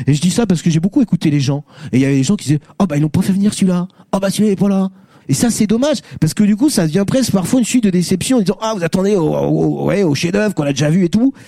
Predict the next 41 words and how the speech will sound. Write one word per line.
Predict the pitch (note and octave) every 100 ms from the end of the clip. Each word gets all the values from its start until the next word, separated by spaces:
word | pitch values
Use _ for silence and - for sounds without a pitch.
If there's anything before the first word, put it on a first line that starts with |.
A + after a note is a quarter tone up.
| - -
Et | C#3
vous |
dites, | E3+ F#3+
il | G3+ G3+ A3
est |
où | C4+
le | C#4
chef-d'œuvre, | G#3 G#3+ A3+
là, | F#3+
il | F#3
est | G3
où, | A3+
il | G#3
est | F#3
où ? | G#3+ G#3
Bah, |
euh, | D#3 D3+ D3 D3
alors | D3+
on | F3
attend | F3+ F#3+
un | F#3+
peu. | G3 D4
Bon, | C4+ F#3
alors, | E3
de, | E3 E3 D#3+
deuxième | G3 G#3 G#3
salle, | - A3 G#3+ C#3 - -
c'est | - E3+
les | F#3
débuts, | G3 F#3 G3+ G3+
euh, | D#3+ D3+ D3+
vraiment | C3+ E3 F3+
à | E3
Florence. | E3+ F#3 A#3+ D4 - A#2+ - - -
Bon, | - F3+
alors | F#3+
après, | F#3+ A#3
c'est | G#3+
beaucoup | F3 F3 F#3+
de |
dessins. | - G3 - A#3